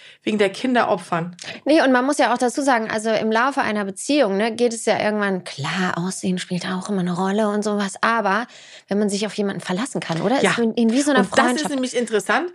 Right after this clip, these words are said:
Speaker 2: Ja.
Speaker 1: weil natürlich in Augen, in den Augen von, äh, Teenies, äh, wie zum Beispiel meiner Kinder oder so,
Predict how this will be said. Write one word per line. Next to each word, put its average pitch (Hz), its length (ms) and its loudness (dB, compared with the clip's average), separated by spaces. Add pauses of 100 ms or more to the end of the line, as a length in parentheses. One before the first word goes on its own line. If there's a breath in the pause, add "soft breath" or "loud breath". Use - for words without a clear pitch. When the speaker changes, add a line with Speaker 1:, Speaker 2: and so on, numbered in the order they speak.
(100)
Speaker 2:
Ja. 208 140 2
Speaker 1:
weil 240 140 4
natürlich 254 440 2
in 240 100 -4
Augen, 240 400 2
in 226 100 -2
den 220 160 2
Augen 240 300 2
von, 214 300 0
äh, 196 180 0
Teenies, 254 480 -2 (300 loud breath)
äh, 190 280 6
wie 196 160 -2
zum 202 140 -2
Beispiel 202 240 2
meiner 185 220 4
Kinder 233 300 4
oder 147 180 2
so, 165 240 0